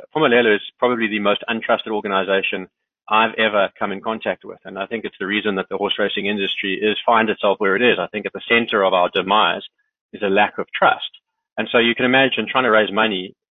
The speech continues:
for an untrusted organization with a team that literally had come together in six months. None of us had known each other very well. I mean, I've obviously known Mike for a long time now, but the rest of us didn't know each other very well. And we've actually come together through this process. So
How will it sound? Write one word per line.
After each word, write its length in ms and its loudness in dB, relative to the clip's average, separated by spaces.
for 100 0
an 120 -4
untrusted 460 0
organization 840 -2
with 120 -2
a 60 2
team 300 0
that 160 2
literally 360 0
had 100 -10
come 160 0
together 440 0
in 280 -8
six 240 -4
months. 320 -2
None 140 0
of 80 2
us 140 2
had 100 -2
known 220 2
each 180 -2
other 220 0
very 180 2
well. 200 0
I 40 -2
mean, 140 -6
I've 180 0
obviously 280 0
known 180 -2
Mike 260 -2
for 100 -4
a 40 -4
long 220 -10
time 220 -2
now, 140 -4
but 120 -2
the 80 0
rest 280 4
of 80 2
us 140 4
didn't 200 0
know 140 6
each 180 0
other 200 0
very 220 2
well. 400 0
And 140 -4
we've 120 -2
actually 280 0
come 140 0
together 460 2
through 140 0
this 180 -2
process. 400 0
So 180 2